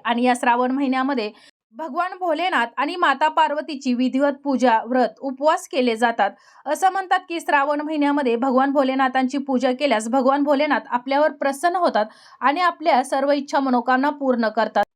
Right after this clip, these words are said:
तसेच या श्रावण महिन्यामध्ये भगवान शिव आणि माता पार्वतीची एकत्रित जर पूजा केली तर आपल्याला अखंड सौभाग्य प्राप्त होतं आणि आपल्या सर्व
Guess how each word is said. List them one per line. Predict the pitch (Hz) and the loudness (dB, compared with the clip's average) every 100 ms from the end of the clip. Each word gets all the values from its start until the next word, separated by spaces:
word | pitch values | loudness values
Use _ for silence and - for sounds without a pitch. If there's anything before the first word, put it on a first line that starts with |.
| - | -14
तसेच | 349 403 330 277 | -12 -10 -10 -6
या | 311 | -4
श्रावण | 320 349 302 320 | -2 -2 -2 -4
महिन्यामध्ये | 339 359 320 320 320 247 | -6 -6 -4 -2 0 0
भगवान | 247 285 285 311 294 | 0 0 0 0 -2
शिव | 349 240 | -2 -2
आणि | 226 247 294 | 0 -2 -2
माता | 311 262 262 | 0 0 2
पार्वतीची | 285 320 302 330 320 294 240 214 - | 2 2 0 -2 -6 -8 -8 -8 -6
एकत्रित | 262 285 285 349 | -6 -4 -4 -4
जर | 277 349 | -4 -4
पूजा | 339 262 262 | -2 -2 0
केली | 254 285 202 | 0 -4 -2
तर | 247 | -2
आपल्याला | - 254 277 269 | -2 0 0 0
अखंड | 262 269 - 359 392 | 0 -4 -4 -4 -2
सौभाग्य | - 339 208 254 254 | 0 0 2 0 0
प्राप्त | 339 269 254 302 | -2 -2 -2 -4
होतं | 302 214 247 - - - | -4 -4 -4 -8 -20 -4
आणि | 240 277 | 0 0
आपल्या | 285 269 277 302 | -2 -4 -2 -2
सर्व | 311 311 | 0 0